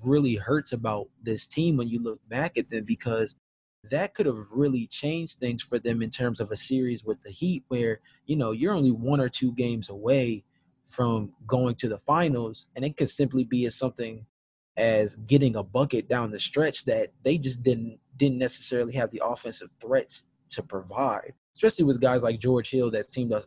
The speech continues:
always come up small during the playoffs for whatever reason. I feel like Granger would have made up in areas where some of their other guards may have lacked, and that would have given them a lot better chance.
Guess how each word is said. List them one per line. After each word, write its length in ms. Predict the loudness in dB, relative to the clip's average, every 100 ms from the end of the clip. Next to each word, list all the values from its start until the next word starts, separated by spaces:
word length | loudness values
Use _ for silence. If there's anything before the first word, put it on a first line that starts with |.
| 2
always 480 | 4 4 4 2 0
come 260 | 0 0
up 140 | 0 -2
small 400 | -6 -2 -2 -2
during 280 | -4 -4
the 100 | -6
playoffs 460 | -4 0 2 2 0
for 140 | -4
whatever 380 | 2 4 4 2
reason. 460 | 4 2 2 -2 -2 _ _ _ _ _ _ 0
I 120 | 2
feel 200 | 6 6
like 220 | 6 2
Granger 540 | 0 2 4 4 4 2 -6 2
would 160 | 6 6
have 140 | 4 -6
made 320 | 0 4 4 4
up 220 | 0 -2 _ _ _ -6
in 180 | -6 -2
areas 520 | 0 0 0 -2 -4
where 120 | -6
some 240 | -4 0 0
of 80 | 0
their 200 | 0 0
other 380 | -2 -2 -4 -8 -16 -4
guards 560 | 0 4 4 2 -4 -16 _
may 220 | -6 -2
have 160 | -2 -4 -10 -18
lacked, 680 | -6 -2 -2 -4 -8 -14 -8
and 100 | -2
that 160 | 0
would 100 | 0
have 120 | -2 -2
given 240 | -4 -4
them 160 | -8 -8
a 40 |
lot 280 | -4 -4 -2
better 220 | -6 -4
chance. 580 | -4 -4 -6 -8 -14